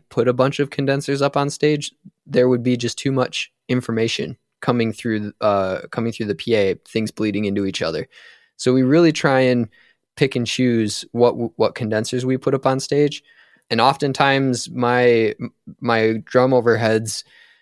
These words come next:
are <laughs> not even on because the vocalists, you know, there's four or five vocalists across the front of the stage, and those microphones are hot, and <laughs> those usually end up picking up a lot of the drum,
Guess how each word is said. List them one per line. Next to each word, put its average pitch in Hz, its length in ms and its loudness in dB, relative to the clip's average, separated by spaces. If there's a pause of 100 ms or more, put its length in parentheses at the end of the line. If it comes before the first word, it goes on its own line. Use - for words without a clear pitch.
(140)
are 113 420 2
<laughs> - 60 -20
not 120 720 2
even 123 220 2
on 104 360 0 (160)
because 113 840 2
the 113 240 0
vocalists, 117 1000 0
you 117 80 -2
know, 107 140 0
there's 107 240 -2 (120)
four 123 320 4
or 110 60 0
five 110 240 2
vocalists 110 400 0
across 104 320 -2
the 110 80 -8
front 104 200 -4
of 101 40 -4
the 101 80 -2
stage, 110 560 0
and 110 140 -4
those 107 180 -2
microphones 107 840 -2 (320)
are 113 140 4
hot, 113 360 2 (440)
and 107 400 0
<laughs> 123 200 2
those 117 380 2
usually 117 360 -2
end 110 120 0
up 101 80 -4
picking 110 260 -2
up 101 100 -2
a 104 40 2
lot 107 280 2
of 107 100 -2
the 107 60 -2
drum, 110 360 -2